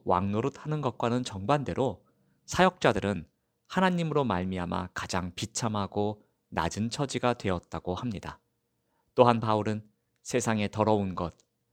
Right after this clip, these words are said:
만물의 찌꺼기같이 되었다고 합니다. 사 장 십삼 절 말씀을 봅니다. "비방을 받은즉 권면하니 우리가 지금까지 세상의 더러운 것과 만물의 찌꺼기같이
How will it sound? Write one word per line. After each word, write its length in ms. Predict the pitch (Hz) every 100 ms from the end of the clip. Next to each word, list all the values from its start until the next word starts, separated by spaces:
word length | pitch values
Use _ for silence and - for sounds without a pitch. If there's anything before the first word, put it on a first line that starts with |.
| _
만물의 540 | - 90 90 92 95 -
찌꺼기같이 1000 | 156 - 160 156 139 117 - 139 160 -
되었다고 760 | - 98 92 - 82 - 90 113 -
합니다. 480 | 151 131 80 76 - _ _ _ _ _ _ _
사 180 | - -
장 180 | 147 151
십삼 380 | 147 - 196 196
절 140 | 170
말씀을 400 | 113 90 - 90
봅니다. 500 | 82 78 76 113 170 - _ _ _ _ _ _ -
"비방을 440 | 110 113 113 156
받은즉 540 | 160 131 120 113 117 -
권면하니 880 | 107 101 104 98 87 95 98 80 - -
우리가 300 | 107 110 110
지금까지 680 | - 107 107 - 104 110 110
세상의 500 | - 143 139 135 131
더러운 440 | 104 113 127 123
것과 420 | 87 - 87 82 _ _ _ _
만물의 640 | 95 90 87 85 85 82 -
찌꺼기같이 1120 | 143 - 147 147 139 123 - - 135 139